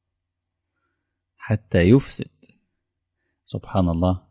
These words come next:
على المؤمنين السماع. ولذلك:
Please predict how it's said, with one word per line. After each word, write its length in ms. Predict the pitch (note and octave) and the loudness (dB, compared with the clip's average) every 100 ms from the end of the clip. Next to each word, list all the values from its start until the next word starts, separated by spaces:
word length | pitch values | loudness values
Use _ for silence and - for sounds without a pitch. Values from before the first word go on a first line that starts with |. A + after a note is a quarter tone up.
| - | -10
على 540 | E2+ D2+ E2+ E2+ G2 - _ _ _ _ | -6 -2 0 -2 -4 -10 _ _ _ _
المؤمنين 600 | G2 E2 D#2+ D#2 D#2+ F2 | -2 0 -2 -2 2 2
السماع. 540 | F2 - D2 C2+ C2 - _ _ _ _ _ _ _ _ _ _ _ _ _ _ _ _ _ _ _ _ _ _ | 0 -6 -12 -12 -18 -20 _ _ _ _ _ _ _ _ _ _ _ _ _ _ _ _ _ _ _ _ _ _
ولذلك: 840 | G2+ D2+ D2+ F2 D#2+ D#2 - - | -10 -8 -4 -2 -2 -4 -10 -20